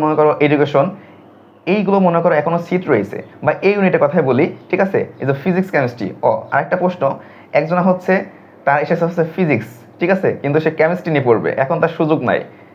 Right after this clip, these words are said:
কারণ তোমাকে আগেই বলেছিলাম যে তোমার যেটা আগে প্রায়োরিটি সেটা তোমাকে আগে দিতে হবে। তোমার কেমিস্ট্রি পড়ার শখ, কেমিস্ট্রি আগে দিতে হতো, ঠিক আছে?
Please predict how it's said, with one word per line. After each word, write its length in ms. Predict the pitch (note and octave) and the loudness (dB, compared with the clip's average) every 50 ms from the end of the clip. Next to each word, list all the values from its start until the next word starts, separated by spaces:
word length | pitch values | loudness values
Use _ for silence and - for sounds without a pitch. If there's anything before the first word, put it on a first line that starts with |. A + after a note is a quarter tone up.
| - - | -4 -2
কারণ 140 | C#3 C#3+ E3 E3 | 0 0 0 0
তোমাকে 200 | D#3+ D#3 D#3 D#3+ C#3+ | 0 0 0 2 2
আগেই 180 | C#3+ D3 E3 F3 D#3+ | 2 2 0 2 2
বলেছিলাম 360 | E3 E3 D#3+ D#3+ D#3 D3+ - - - - - - A2+ A2 | 2 2 2 2 2 2 2 0 -4 -14 -14 -8 -2 2
যে 120 | C3+ C#3 D3 D3 D3 - - - - - - - - - - - - - _ _ _ - | 4 4 4 4 2 -2 -8 -16 -20 -20 -20 -20 -20 -20 -20 -20 -20 -20 _ _ _ -6
তোমার 200 | D3+ D3+ F3 F#3 D#3+ | -2 0 0 2 2
যেটা 240 | F3 F3+ F3+ F3+ F3 F3 - D3 | 2 2 2 2 0 0 0 0
আগে 140 | D#3+ E3 F3+ F3+ - | 0 0 0 0 2
প্রায়োরিটি 420 | D3 D3 C#3+ C3 B2 - - G3 - - - - - - - - - - - - - - - - - | 2 2 2 2 0 -4 -6 -6 -6 -8 -16 -20 -20 -20 -20 -20 -20 -20 -20 -20 -20 -20 -20 -12 -6
সেটা 180 | - F3+ E3+ E3 D#3+ | -4 0 0 0 2
তোমাকে 180 | D#3+ D#3+ D3+ D3+ C#3 | 0 0 0 2 2
আগে 120 | C3+ C3+ B2+ | 2 4 2
দিতে 120 | B2 A2 - F#3+ | 2 2 0 -2
হবে। 160 | F#2+ F2 - - - - | -2 -2 -2 -6 -6 -4
তোমার 160 | - D3+ D#3+ D#3+ | -2 -2 0 2
কেমিস্ট্রি 320 | F#3+ F#3 G3+ G#3+ G#3 - G3+ F3 | 0 0 0 -2 -4 -4 0 2
পড়ার 180 | F3+ E3+ E3 - | 2 2 0 0
শখ, 140 | - C3 A2+ - - - - - - - - - | 0 0 0 0 -4 -14 -20 -20 -20 -10 -2 0
কেমিস্ট্রি 340 | E3+ F#3 G3+ G3+ - - F#3+ E3 | 0 0 0 -2 -2 0 0 0
আগে 100 | D#3+ D3+ C#3+ | 2 0 0
দিতে 120 | C3+ C3+ C3+ B2+ | -2 0 2 2
হতো, 160 | A#2+ - F#2+ - - - - | 2 2 2 -2 -2 -4 -4
ঠিক 120 | - F#3 F#3 G#3 | -2 0 0 0
আছে? 140 | G#3 - | 0 0